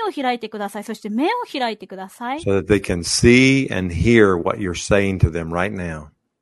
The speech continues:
Speaker 1: そのことによって、その今いる人たちが見-、聞こえることができ、そして見ることができるようにと祈ります。
Speaker 2: Now, as I was praying, I began to see a vision.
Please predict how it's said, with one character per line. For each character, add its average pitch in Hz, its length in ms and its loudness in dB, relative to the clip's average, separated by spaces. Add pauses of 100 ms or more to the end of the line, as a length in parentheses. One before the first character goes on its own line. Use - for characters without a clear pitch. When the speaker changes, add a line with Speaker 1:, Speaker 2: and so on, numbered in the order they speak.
(460)
Speaker 1:
そ 294 160 -4
の 294 140 0
こ 294 100 -2
と 262 160 -2
に 233 160 -2
よ 220 140 -6
っ 214 60 -8
て、 370 420 -2
そ 277 160 -8
の 226 120 -4 (120)
今 262 260 -2
い 285 80 -2
る 359 120 0
人 415 180 -6
た 320 160 -4
ち 269 160 -10
が 302 240 4
見-、 240 340 -2
聞 - 140 -18
こ 415 180 4
え 440 60 2
る 403 80 -4
こ 269 120 -4
と 233 120 -8
が 214 80 -4
で 208 100 -12
き、 226 120 -16
そ 233 100 -10
し - 60 -14
て 226 80 -8
見 247 260 0
る 453 120 -4
こ 403 120 -8
と 381 120 -6
が 330 120 -2
で 311 120 -8
き 311 140 -10
る 311 80 -8
よ 294 140 -6
う - 20 -6
に 320 140 -6
と 381 100 -6
祈 240 180 -6
り 208 120 -16
ま - 220 -18
す。 - 220 -20
Speaker 2:
Now, 98 200 2
as 101 160 2
I 120 120 8
was 139 240 4
praying, 120 560 6
I 95 80 2
began 104 340 2
to 101 80 2
see 110 260 4
a 104 40 8
vision. 95 640 4